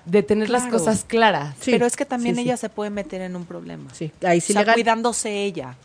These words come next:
Speaker 3: Sí.
Speaker 1: Claro.
Speaker 2: Cuidándose ella
Speaker 3: Sí, y
Speaker 2: también.
Speaker 3: aquí se protege todo el mundo. O sea,
Speaker 2: Sí.
Speaker 3: se protege ella legalmente es porque quiere hacer un bien, ¿no? Entonces también está horrible
Speaker 2: Claro.
Speaker 3: que queriendo ayudar a alguien salgas raspadísimo.
Speaker 1: Oigan, pues ya se nos está acabando el programa.
Speaker 3: Ay, sí es cierto.
Speaker 2: <laughs>
Speaker 3: Se fue volando.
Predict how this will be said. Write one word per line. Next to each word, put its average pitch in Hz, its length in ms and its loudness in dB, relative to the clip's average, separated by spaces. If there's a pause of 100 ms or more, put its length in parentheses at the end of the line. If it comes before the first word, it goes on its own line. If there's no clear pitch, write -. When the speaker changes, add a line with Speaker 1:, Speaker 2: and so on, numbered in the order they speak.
(140)
Speaker 3:
Sí. 160 100 -10
Speaker 1:
Claro. 170 280 2 (120)
Speaker 2:
Cuidándose 196 600 -2
ella 175 160 -8
Speaker 3:
Sí, 330 60 0
y 311 40 2
Speaker 2:
también. 240 280 2
Speaker 3:
aquí 269 120 -2
se 294 120 -2
protege 220 280 -4
todo 214 160 0
el 214 60 -2
mundo. 185 240 -6 (120)
O 165 80 -6
sea, 180 180 4
Speaker 2:
Sí. 185 60 -2
Speaker 3:
se 190 60 0
protege 262 440 0
ella 247 160 2
legalmente 180 480 -2
es - 180 -12
porque 185 260 -2
quiere 247 200 4
hacer 226 220 -2
un 202 100 -2
bien, 175 220 0 (100)
¿no? 170 180 -4
Entonces 202 360 -8
también 190 260 -2
está 185 340 2
horrible 185 340 0
Speaker 2:
Claro. 180 120 -4
Speaker 3:
que 160 100 -10
queriendo 175 240 -2
ayudar 180 300 0
a 175 100 0
alguien 165 320 -4
salgas 151 300 -6
raspadísimo. 160 560 -4 (960)
Speaker 1:
Oigan, 277 260 2
pues 269 140 -2
ya 311 240 6
se 311 120 -8
nos 277 120 -4
está 208 200 -4
acabando 220 360 2
el 196 60 -4
programa. 185 800 2
Speaker 3:
Ay, 330 100 -6
sí 240 100 -8
es 285 120 -6
cierto. 269 460 -4
Speaker 2:
<laughs> - 460 -18
Speaker 3:
Se 269 100 -10
fue 277 140 2
volando. 277 560 0